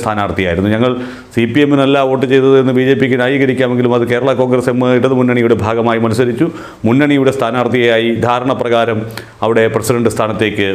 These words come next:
മത്സരിച്ചതാണ്. അവർക്ക് വോട്ട് ചെയ്തു, അവർ വിജയിച്ചു. ബി ജെ പിയുടെ വോട്ട് വേണ്ട എന്നുള്ള പ്രഖ്യാപനം ഇടതുമുന്നണി നടത്തുകയും ആ പ്രസിഡന്റും രാജിവെക്കുകയുമാണ്. അതേസമയം സംസ്ഥാനത്ത് പലയിടങ്ങളിലും ബി ജെ പിയും യു ഡി എഫും എസ് ഡി പി ഐയും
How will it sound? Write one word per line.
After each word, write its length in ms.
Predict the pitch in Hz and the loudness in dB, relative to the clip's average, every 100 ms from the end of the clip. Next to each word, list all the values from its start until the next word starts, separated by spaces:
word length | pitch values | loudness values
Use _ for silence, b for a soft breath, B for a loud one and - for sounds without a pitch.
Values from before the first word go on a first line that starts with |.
| 95 | -2
മത്സരിച്ചതാണ്. 640 | 92 92 87 82 76 71 71 - - B B B B B 113 | -2 -2 -2 -2 -6 -8 -14 -20 -20 B B B B B -2
അവർക്ക് 300 | 127 123 123 117 - | -2 -2 -2 -2 0
വോട്ട് 200 | 120 117 117 | 0 0 0
ചെയ്തു, 200 | 120 143 - - 104 | 0 0 -4 -4 -2
അവർ 120 | 98 92 | 0 0
വിജയിച്ചു. 400 | 92 87 90 82 - - - - B B B 110 | -2 -4 -6 -10 -12 -20 -20 -20 B B B -2
ബി 80 | 117 | 0
ജെ 80 | 127 | 0
പിയുടെ 180 | 120 117 | 0 2
വോട്ട് 180 | 117 117 110 | 0 0 0
വേണ്ട 160 | 107 107 104 | 0 0 0
എന്നുള്ള 320 | 101 98 95 95 95 | 0 0 0 -2 -6
പ്രഖ്യാപനം 540 | 98 - 98 90 82 80 B B B B - | -6 -6 -4 -4 -4 -8 B B B B -4
ഇടതുമുന്നണി 480 | 110 110 104 101 95 95 98 | -2 0 -2 -2 -2 -2 -2
നടത്തുകയും 480 | 95 98 95 92 92 98 | -2 0 0 0 -2 -2
ആ 40 | 107 | -2
പ്രസിഡന്റും 460 | 87 - 87 80 76 - 85 | -4 -4 -2 -2 -6 -6 -6
രാജിവെക്കുകയുമാണ്. 800 | 80 73 69 73 76 73 - - - - | -4 -6 -8 -12 -12 -14 -16 -20 -16 -6
അതേസമയം 400 | 98 127 139 151 151 B B B B B 110 | -2 0 0 -2 -6 B B B B B -8
സംസ്ഥാനത്ത് 440 | 101 131 131 117 135 | -4 -4 -2 -2 -2
പലയിടങ്ങളിലും 580 | 131 147 147 151 151 156 - 110 | 0 0 2 2 2 0 -2 0
ബി 120 | 139 151 | 2 2
ജെ 80 | 160 | 2
പിയും 180 | 160 160 151 | 0 2 2
യു 40 | 151 160 | 4 2
ഡി 20 | 156 | 0
എഫും 180 | 160 160 - B B B B B 107 | -2 -4 -8 B B B B B -4
എസ് 120 | 104 | 0
ഡി 60 | 160 175 | 0 2
പി 80 | 165 | 2
ഐയും 140 | 160 | 2